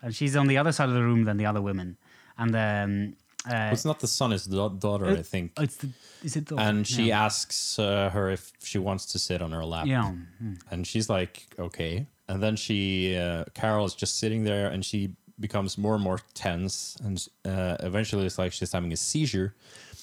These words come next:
Speaker 2: and the kid is just <laughs> getting really uncomfortable,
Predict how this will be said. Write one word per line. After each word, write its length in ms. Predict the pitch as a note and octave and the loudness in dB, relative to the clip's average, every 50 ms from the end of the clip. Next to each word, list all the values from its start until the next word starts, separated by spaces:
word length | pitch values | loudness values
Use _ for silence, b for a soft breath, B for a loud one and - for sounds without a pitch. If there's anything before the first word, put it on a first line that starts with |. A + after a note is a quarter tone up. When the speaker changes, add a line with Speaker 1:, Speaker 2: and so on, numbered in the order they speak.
| B B B B B _ | B B B B B _
Speaker 2:
and 120 | - G2+ G2+ | -4 -4 -4
the 40 | |
kid 280 | - - - - A#2+ A#2 | -4 -2 -2 0 2 2
is 120 | A2+ G#2 | 2 0
just 400 | - - G#2 G2 F#2 - - - - - | 0 0 0 0 0 -2 -4 -8 -6 0
<laughs> 400 | - - - - - - C#3+ C3 | 2 2 2 2 0 0 2 2
getting 260 | C#3 C3+ A#2 A#2 A2+ | 4 4 4 4 4
really 260 | G#2 G#2 G2+ G2+ F#2+ | 4 2 2 2 0
uncomfortable, 640 | F2+ E2+ - G2+ F#2 - - - E2+ E2 E2 F#2+ | 0 0 -2 -2 -2 -2 -4 -6 -4 -4 -4 -6